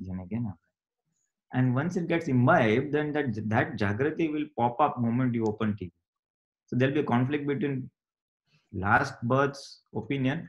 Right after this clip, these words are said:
and this birth's opinion, दोनों में टकराव होगा। और फिर आज का रेनफोर्स होते, होते, होते, that will win। और you will lose also at times, there will, it work, will work both ways, कभी पिछला फोर्स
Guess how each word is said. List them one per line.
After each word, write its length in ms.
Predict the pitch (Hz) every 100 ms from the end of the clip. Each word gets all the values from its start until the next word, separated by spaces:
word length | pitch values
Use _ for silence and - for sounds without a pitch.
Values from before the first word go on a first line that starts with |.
| -
and 280 | 123 104 104
this 180 | 151 147
birth's 340 | 113 110 101
opinion, 400 | 95 - 98 90 87
दोनों 180 | 98 117
में 140 | 135 123
टकराव 420 | 104 120 123 110
होगा। 260 | 92 92 - _ _ _ _ _ _ _
और 100 | 110
फिर 180 | - 131
आज 180 | 120 120
का 160 | 151 143
रेनफोर्स 500 | 131 123 131 135 131
होते, 220 | 120 135
होते, 300 | 123 120 127
होते, 340 | 127 123 127 123 120 -
that 180 | 110 110
will 160 | 117 104
win। 100 | 95 - _ _ -
और 160 | 135 131 85 - - _
you 120 | 107 143
will 140 | 170 165
lose 140 | 208
also 280 | 196 180 170
at 180 | 131 113
times, 260 | 107 101 98
there 180 | 110
will, 220 | 117 123 120 117
it 100 | 120 139
work, 180 | 143
will 180 | 131 139 135
work 160 | 151 127
both 200 | 147 165
ways, 140 | 113 - _ _ _ _ _ -
कभी 220 | 123 139
पिछला 340 | 123 107 139
फोर्स 280 | 135 135 131